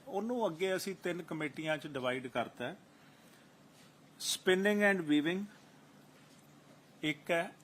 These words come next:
ਅਪੈਰਲ ਮੈਨੂਫੈਕਚਰਿੰਗ ਦੂਜੀ ਹੈ ਤੇ dyeing and finishing ਤੀਜੀ ਹੈ। ਬਾਕੀ ਸਾਰੇ ਸੈਕਟਰਾਂ ਦੀ ਇੱਕ ਇੱਕ ਕਮੇਟੀ ਹੈ।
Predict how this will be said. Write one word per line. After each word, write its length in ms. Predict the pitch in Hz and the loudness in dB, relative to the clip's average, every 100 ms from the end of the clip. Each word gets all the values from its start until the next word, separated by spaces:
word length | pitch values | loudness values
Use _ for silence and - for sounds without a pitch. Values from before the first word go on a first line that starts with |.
| 170 | -4
ਅਪੈਰਲ 460 | 156 165 165 196 185 | 6 8 10 8 2
ਮੈਨੂਫੈਕਚਰਿੰਗ 800 | 175 180 170 165 - 170 170 143 | 0 0 -2 -2 -2 -2 -2 -2
ਦੂਜੀ 420 | 135 127 151 165 | -6 -4 -2 -2
ਹੈ 60 | 170 | -2
ਤੇ 180 | 196 160 | -4 2
dyeing 260 | 147 165 190 190 | 4 4 2 -2
and 100 | 185 | -2
finishing 420 | 180 170 160 170 160 | -4 -4 -6 -8 -6
ਤੀਜੀ 340 | 147 113 110 95 | -8 -6 -8 -10
ਹੈ। 80 | - - - - - - - - - - - - - - - - | -16 -20 -20 -20 -20 -20 -20 -20 -20 -20 -20 -20 -20 -20 -20 0
ਬਾਕੀ 380 | 135 147 - 214 | 4 4 2 2
ਸਾਰੇ 320 | 202 196 202 | 6 6 6
ਸੈਕਟਰਾਂ 520 | - 175 - 175 180 | 2 0 0 2 2
ਦੀ 180 | 180 185 | 2 -2
ਇੱਕ 160 | - 175 | -2 -4
ਇੱਕ 140 | 165 | -2
ਕਮੇਟੀ 520 | 156 143 127 131 127 | -2 -2 -4 -4 -6
ਹੈ। 120 | 120 | -8